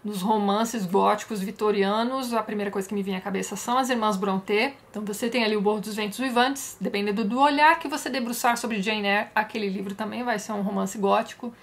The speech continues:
Dickens também tinha diversos contos góticos, você tinha o amigão dele, Wilkie Collins, escrevendo algumas coisas ali desse tipo também, você tem o próprio Henry James, um americano,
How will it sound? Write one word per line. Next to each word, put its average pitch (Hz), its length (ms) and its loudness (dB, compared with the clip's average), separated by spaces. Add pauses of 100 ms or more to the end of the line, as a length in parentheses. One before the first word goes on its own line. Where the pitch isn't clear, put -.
Dickens 269 440 0
também 226 260 0
tinha 269 300 -2
diversos 220 400 -2
contos 208 340 -6
góticos, 226 540 4
você 208 200 -4
tinha 254 220 -6
o 262 60 6
amigão 262 480 4
dele, 254 240 2
Wilkie 254 340 -2
Collins, 262 540 6
escrevendo 220 480 -4
algumas 202 320 -4
coisas 196 440 0
ali 190 200 -2
desse 180 260 -8
tipo 196 300 -12
também, 202 340 -2
você 233 220 -6
tem 202 100 -6
o 196 60 -4
próprio 190 280 -6
Henry 262 300 -4
James, 254 320 -2
um 208 100 -2
americano, 202 540 -2